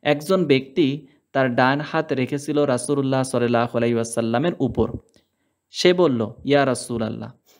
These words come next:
আপনার দেহ মুবারকের যে প্রচণ্ড উত্তাপ, তাতে আমি আমার হাত আমার দেহে রাখতে পারছি না।" নবী করিম সাল্লাল্লাহু আলাইহি ওয়াসাল্লাম বললেন, "আমার, আমরা নবীগণ আমাদেরকে বহু গুণ বেশি বিপদ আপদ দ্বারা পরীক্ষা করা হয়,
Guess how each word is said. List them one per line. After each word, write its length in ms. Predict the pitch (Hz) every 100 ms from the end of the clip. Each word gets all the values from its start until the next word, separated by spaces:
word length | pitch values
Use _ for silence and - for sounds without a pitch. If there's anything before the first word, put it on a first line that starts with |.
| _ _ -
আপনার 480 | 139 - 185 170
দেহ 280 | 139 147 170
মুবারকের 640 | 180 165 160 165 160 170 160
যে 120 | 170
প্রচণ্ড 640 | - 135 127 151 151 160 -
উত্তাপ, 600 | 135 - - 117 - - -
তাতে 280 | 131 123
আমি 300 | 151 135 143
আমার 240 | 147 147 147
হাত 400 | 139 135 131 131 -
আমার 420 | 123 131 135 120
দেহে 300 | 127 127 143
রাখতে 360 | 127 120 -
পারছি 380 | 165 123 - -
না।" 160 | 104 110 _ _ _ _ _ _ _ -
নবী 160 | 151
করিম 180 | 190 208
সাল্লাল্লাহু 380 | 208 185 180 175
আলাইহি 140 | 175
ওয়াসাল্লাম 400 | 170 180 170 170
বললেন, 480 | 127 117 139 160 110 - _ _ _ _
"আমার, 300 | - 139 170 165 - 98 -
আমরা 340 | 127 135 156
নবীগণ 680 | 160 139 127 156 170 123 131 - _ _
আমাদেরকে 560 | 127 135 143 156 - 160
বহু 480 | 120 135 - 185 190
গুণ 460 | 165 156 147 156
বেশি 320 | 127 135 -
বিপদ 420 | 147 127 - 131 131
আপদ 300 | 123 - -
দ্বারা 340 | 135 110 127
পরীক্ষা 520 | 151 - 131 143 - 123
করা 240 | 123 113
হয়, 280 | - 107